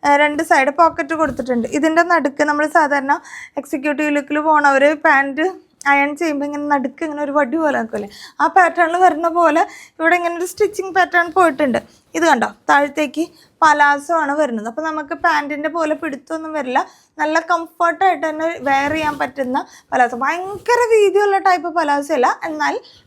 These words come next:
പലാസോ അല്ലെങ്കിൽ ഒരു പാരലൽ എന്നൊക്കെ പറയുന്ന ലെവലിൽ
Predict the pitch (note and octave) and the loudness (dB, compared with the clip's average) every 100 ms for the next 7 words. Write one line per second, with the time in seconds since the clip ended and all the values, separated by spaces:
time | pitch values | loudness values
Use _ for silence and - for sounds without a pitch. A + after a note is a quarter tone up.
0 | - D4 A3 A3 - D4 D#4+ F4 F4+ A#4 | -2 0 0 -4 -4 -4 0 2 2 0
1 | - _ _ F4 F4 F4 F4+ E4 - - | -6 _ _ 4 4 4 2 0 -2 -4
2 | D#4 E4 E4+ F4+ F#4 E4+ D4+ D#4 D#4+ C4 | -2 0 0 2 2 2 2 0 -2 -2
3 | G#3+ G#3 | -4 -10